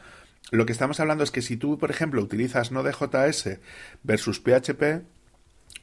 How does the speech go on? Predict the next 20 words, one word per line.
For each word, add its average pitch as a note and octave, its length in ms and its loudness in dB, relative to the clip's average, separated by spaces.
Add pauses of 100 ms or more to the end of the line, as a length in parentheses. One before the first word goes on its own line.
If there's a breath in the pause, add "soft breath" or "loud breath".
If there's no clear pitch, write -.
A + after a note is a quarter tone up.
(100)
puedes B2+ 260 2
tener C3 260 0
mejoras C#3 480 4
de C#3 80 4
rendimiento C3+ 500 -2
significativas A#2 1300 0 (440 loud breath)
a - 100 0
la A2+ 120 6
hora C3 200 6
de C#3 280 4
poder A#2+ 360 2
manejar A#2+ 340 2
esto. G#2+ 220 0
Yo, B2 240 4
sobre D3 240 2
todo, C#3+ 180 2
he C#3 40 2
visto D3 260 0
comparativas A#2+ 640 2
entre G#2 340 -2